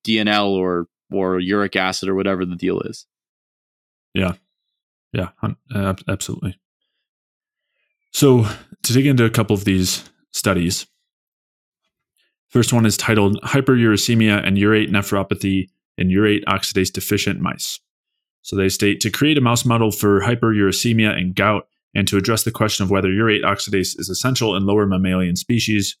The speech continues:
Speaker 2: we've disrupted the urate oxidase gene in the mouse by homologous recombination in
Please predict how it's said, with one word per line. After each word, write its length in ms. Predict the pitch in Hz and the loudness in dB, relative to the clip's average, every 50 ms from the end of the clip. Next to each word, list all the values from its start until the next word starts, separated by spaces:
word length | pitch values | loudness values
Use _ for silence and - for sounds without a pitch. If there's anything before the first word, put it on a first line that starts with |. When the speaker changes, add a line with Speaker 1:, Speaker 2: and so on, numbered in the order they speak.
| - | -6
Speaker 2:
we've 120 | - 98 - | -6 -6 -2
disrupted 680 | - 104 - - 143 139 - - 123 120 113 110 104 - _ | -2 -4 -2 0 -2 -2 0 2 2 2 2 0 -2 -6 _
the 160 | - 110 98 | -6 -6 -4
urate 280 | 98 107 110 107 107 71 | 0 0 0 2 2 0
oxidase 520 | 90 95 95 - - 98 95 92 90 - | 0 -2 -2 -4 -6 -4 -4 -4 -4 -4
gene 320 | - 101 101 101 101 101 - | -4 -2 0 0 0 -2 -4
in 100 | - 92 | -4 -4
the 60 | 92 87 | -4 -2
mouse 420 | 98 104 107 104 98 - - - _ _ _ _ | 0 0 0 0 -2 -4 -6 -12 _ _ _ _
by 120 | - 98 92 | -2 -2 -2
homologous 540 | 98 98 98 98 101 104 98 107 98 - - | 0 0 0 0 0 0 0 0 -2 0 -2
recombination 680 | 101 - - 98 92 95 101 104 98 - 104 98 98 | -4 -2 -2 -2 0 0 0 0 0 0 -2 -2 -2
in 160 | 92 92 90 | -2 -2 -4